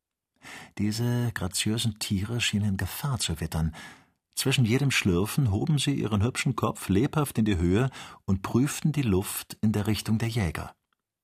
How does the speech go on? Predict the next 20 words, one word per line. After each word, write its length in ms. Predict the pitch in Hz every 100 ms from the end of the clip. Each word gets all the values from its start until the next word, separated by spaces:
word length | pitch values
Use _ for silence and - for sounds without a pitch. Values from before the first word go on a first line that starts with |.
| _ _ _ _ _ - - -
Kennedy 380 | - 160 127 113
bog, 520 | 87 95 147 - - - _ _
während 360 | - 76 73 71
Joe 300 | - 92 87
unbeweglich 640 | 98 123 90 78 92 95 -
blieb, 360 | 90 107 - -
um 200 | 104 98
einige 320 | 101 98 95
Gebüsche, 560 | 87 - 87 - 196 196 - - - - _ -
gelangte 360 | 92 117 156 120
in 100 | 92
Schussweite 800 | - 101 - 101 101 123 131 - _ _ _ _ _ _
und 180 | - 113
feuerte. 500 | - - 92 - - - _ _ _ _ _ _ _ _ _ _ - - -
Die 80 | 113
Herde 220 | 165 147
verschwand 480 | 101 - 139 165 160
in 140 | 113
einem 260 | 131 139 104
Augenblick, 500 | 113 110 98 -